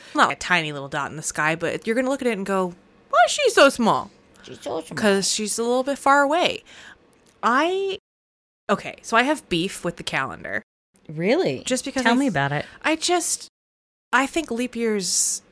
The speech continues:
Speaker 1: shouldn't have to exist. And I think, anyway, I love a leap year. My dear friend, her husband's birthday's on a leap year.
Speaker 2: Oh, that
Speaker 1: So
Speaker 2: would
Speaker 1: he gets a
Speaker 2: suck.
Speaker 1: birthday this year. But I just, I think it's inefficient. Like, it
Speaker 2: It
Speaker 1: shouldn't,
Speaker 2: is inefficient.
Speaker 1: it shouldn't need that.
Speaker 2: Guess what
Speaker 1: Anyway.
Speaker 2: was efficient?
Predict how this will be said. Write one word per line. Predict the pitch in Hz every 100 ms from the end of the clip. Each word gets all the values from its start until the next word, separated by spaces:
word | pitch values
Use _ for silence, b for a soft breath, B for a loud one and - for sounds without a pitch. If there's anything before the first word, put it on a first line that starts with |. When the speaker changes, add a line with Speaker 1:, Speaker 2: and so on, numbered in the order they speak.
| _
Speaker 1:
shouldn't | - 226 196 -
have | 180 170
to | 180
exist. | 165 170 160 - -
And | 180 175
I |
think, | 175 180 165 214
anyway, | 185 160 - B B B
I | 196
love | 214 233
a | 240
leap | 247 233
year. | 226 220 214
My | 185 185 185 185
dear | 202 196
friend, | - 190 190 185 -
her | - 190
husband's | 185 175 185 175 -
birthday's | 175 170 180
on | 175
a | 170
leap | 175 175
year. | 170 170 - - B B
Speaker 2:
Oh, | 202 170
that | 156
Speaker 1:
So |
Speaker 2:
would | 185
Speaker 1:
he | 175
gets | 180 -
a | 190
Speaker 2:
suck. | -
Speaker 1:
birthday | 170 165 175
this | 170 -
year. | 165 165 _ B B B 175
But | 190 - -
I | 220
just, | 269 262 -
I | 233 247
think | 285 269
it's | 233 -
inefficient. | 190 165 160 160 170 180 180
Like, | 170
it | -
Speaker 2:
It |
Speaker 1:
shouldn't, | 294 320 381
Speaker 2:
is | 440 349
inefficient. | 277 202 180 180
Speaker 1:
it | 143
shouldn't | 170 165
need | 151 139
that. | - -
Speaker 2:
Guess | 277 302 330
what |
Speaker 1:
Anyway. | 269 196
Speaker 2:
was | 277 302
efficient? | 349 196 165 123 101